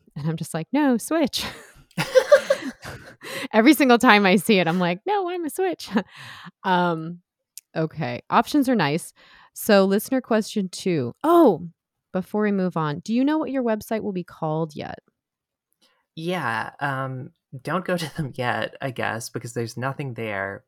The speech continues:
Speaker 2: But eventually, I'm gonna have two websites. One of
Speaker 1: Mm-hmm.
Speaker 2: them will basically be all the stuff that's currently on my OnlyFans, and that's gonna be carta dot club.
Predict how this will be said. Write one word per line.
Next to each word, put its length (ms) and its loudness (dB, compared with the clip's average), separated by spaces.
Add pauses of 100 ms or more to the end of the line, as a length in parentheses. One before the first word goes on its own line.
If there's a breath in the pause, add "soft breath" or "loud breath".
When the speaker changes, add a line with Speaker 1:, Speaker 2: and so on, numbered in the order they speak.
Speaker 2:
But 280 -2
eventually, 640 -6
I'm 140 -10
gonna 140 -8
have 140 -10
two 200 -8
websites. 720 -10 (480 soft breath)
One 220 -4
of 80 -2
Speaker 1:
Mm-hmm. 60 -10
Speaker 2:
them 540 -4
will 220 -4
basically 440 -10
be 140 -10
all 140 -6
the 100 -12
stuff 260 -10
that's 160 -14
currently 380 -6
on 120 -12
my 120 -14
OnlyFans, 760 -10
and 120 -8
that's 160 -12
gonna 200 -14
be 200 -16
carta 480 -8
dot 300 -8
club. 420 -8